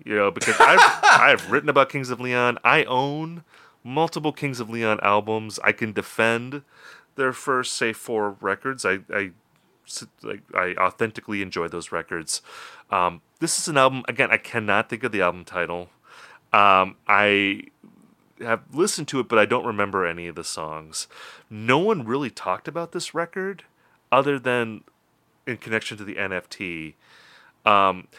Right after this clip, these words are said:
Speaker 1: I went on Spotify. I mean, the, the, the songs have been streamed, some of them, like, a fair number of times, um,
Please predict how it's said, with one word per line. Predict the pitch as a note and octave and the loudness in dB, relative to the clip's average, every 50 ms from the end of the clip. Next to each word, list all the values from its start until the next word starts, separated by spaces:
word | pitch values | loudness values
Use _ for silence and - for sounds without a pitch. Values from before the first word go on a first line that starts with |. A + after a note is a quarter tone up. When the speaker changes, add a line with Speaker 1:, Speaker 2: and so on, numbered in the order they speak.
| - - - | -14 -4 0
Speaker 1:
I | C#3+ | 0
went | D3+ A3 E4 G4 | 0 0 0 -4
on | G4 - | -4 -4
Spotify. | - - D#3+ D#3+ D#3+ D#3+ - B2 A2+ A2 | -2 2 2 2 4 4 4 4 4 4
I | C3+ C3 | 2 0
mean, | C3+ C#3 C3+ C#3 C3 C#3 | -2 -2 -4 -6 -8 -6
the, | C#3 D3 C#3 | -4 -4 -4
the, | B2 C3 C#3 C#3+ C#3+ A2 B2 | -4 -6 -8 -8 -8 -10 -10
the | - D3 C#3+ | -8 -6 -4
songs | - - - C3+ C#3 E3 F#3 G3 F#3+ F3 D3 | -2 0 0 2 2 2 0 -2 -4 -6 -4
have | C#3 C3 A#2 G#2+ | -4 -4 -2 -2
been | A2+ G#2+ G#2 G2+ | -2 -4 -4 -6
streamed, | - - - - - - G#2+ A2 B2+ C3+ D3+ E3+ F#3 G3 F#3 - | -8 -8 -6 -6 -4 -4 -2 -2 -2 -4 -6 -8 -10 -12 -14 -16
some | - - - - D#3 F#3+ | -18 -8 -4 -2 -2 -2
of | F3+ | 0
them, | C#3+ B2 A#2+ G#2+ F#2+ - _ _ _ _ - | -2 -2 -2 -4 -10 -16 _ _ _ _ -6
like, | B2 - | -4 -4
a | - F2+ | -4 -6
fair | - - - F#2 G2+ A2 | -4 -2 0 0 2 0
number | A#2+ C3+ C#3+ D3 D#3 D#3+ | -2 -4 -6 -6 -4 -6
of | D#3 D3+ | -6 -6
times, | - D3 D#3 F3+ G3 G3+ G3+ - - - - _ - - - - - - - | -6 -8 -6 -6 -8 -8 -10 -10 -10 -10 -12 _ -20 -20 -20 -20 -20 -8 -2
um, | - A#2 A2 G#2+ G#2 G#2 G2+ F#2+ F#2 F2 | 2 4 4 6 4 4 2 0 -4 -14